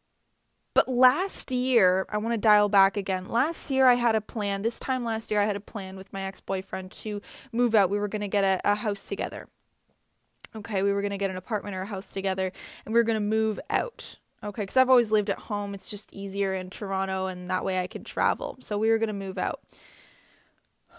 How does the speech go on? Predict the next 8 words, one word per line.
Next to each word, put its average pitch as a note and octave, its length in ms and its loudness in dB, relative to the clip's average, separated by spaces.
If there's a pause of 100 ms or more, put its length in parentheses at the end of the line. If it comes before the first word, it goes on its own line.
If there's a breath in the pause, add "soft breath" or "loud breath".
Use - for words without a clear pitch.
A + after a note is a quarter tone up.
(180 loud breath)
I A3 460 6 (140)
obviously G3+ 600 -2
backed G#3 260 4
out E4 140 6
of G#3 120 2
that F#3 200 6
plan. F#3+ 480 -2 (140)
Um, A3+ 480 2